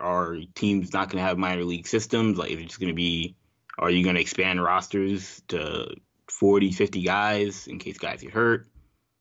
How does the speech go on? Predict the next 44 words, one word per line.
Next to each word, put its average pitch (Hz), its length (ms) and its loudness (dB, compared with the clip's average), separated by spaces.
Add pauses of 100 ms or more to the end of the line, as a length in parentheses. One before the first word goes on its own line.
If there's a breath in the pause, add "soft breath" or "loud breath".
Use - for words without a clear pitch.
(320)
Or - 60 -8
are 80 40 -6
you 80 100 -12
gonna 87 180 -4
call 98 280 2
up 90 140 0
guys 95 300 0
from 90 120 -8
the 85 60 -8
minors 98 500 0
who 95 120 -2
are 87 140 -4
in, 85 380 -8 (460)
you 85 160 -4
know, 80 160 -4
different 98 260 -2
states? 117 420 -2
Like, 90 140 -4
that, 104 160 -2
all 113 220 2
that 113 160 -2
stuff 95 240 -10
is 87 340 -10
<laughs> - 640 -18
even 101 300 0
messier 95 480 -2
to, 87 140 -10 (140)
to 95 140 -4
think 98 240 -2
about. 87 340 -4 (540 soft breath)
But, 92 300 0 (560 soft breath)
um, 80 640 -4 (240)
in - 80 -4
terms 131 220 2
of 110 100 4
just 98 240 -6
actually 104 400 -4
competing, 139 640 -2 (1400)
Major 110 260 -2
League 101 160 -2
Baseball 92 480 -4
is 82 120 -6
obviously 90 360 -4
the 85 60 -6